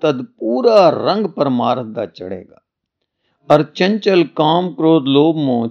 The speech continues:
ਚੋਰ ਮਰ ਜਾਣਗੇ। ਤਦ ਉਹ ਪੰਜੇ ਜਿਹੜੇ ਉਂਝ ਤਾਂ ਖਹਿੜਾ ਨਹੀਂ ਸੀ ਛੱਡਦੇ, ਪਰ ਹੁਣ ਜਦ ਪਵਿੱਤਰ ਹਿਰਦੇ ਨਾਲ ਚਿੱਤ ਮਿਲਾਇਆ,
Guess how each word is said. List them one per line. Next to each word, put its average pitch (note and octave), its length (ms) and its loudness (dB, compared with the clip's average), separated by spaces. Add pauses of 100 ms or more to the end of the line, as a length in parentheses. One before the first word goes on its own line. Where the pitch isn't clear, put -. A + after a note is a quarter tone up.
ਚੋਰ D#3 360 0
ਮਰ B2+ 280 0
ਜਾਣਗੇ। C#3+ 460 -8 (1040)
ਤਦ G#3 200 2
ਉਹ G3+ 360 4
ਪੰਜੇ G#3 580 -2 (280)
ਜਿਹੜੇ D#3 600 0 (260)
ਉਂਝ G3 260 0
ਤਾਂ E3+ 280 -2
ਖਹਿੜਾ F#3 480 0
ਨਹੀਂ G3 180 -2
ਸੀ G3 180 -6
ਛੱਡਦੇ, D#3+ 640 0 (280)
ਪਰ D#3+ 180 6
ਹੁਣ C3 320 -2
ਜਦ F3 200 0
ਪਵਿੱਤਰ F#3 580 -2
ਹਿਰਦੇ D3 400 -2
ਨਾਲ E3 260 2
ਚਿੱਤ F3 320 -4
ਮਿਲਾਇਆ, D3+ 680 0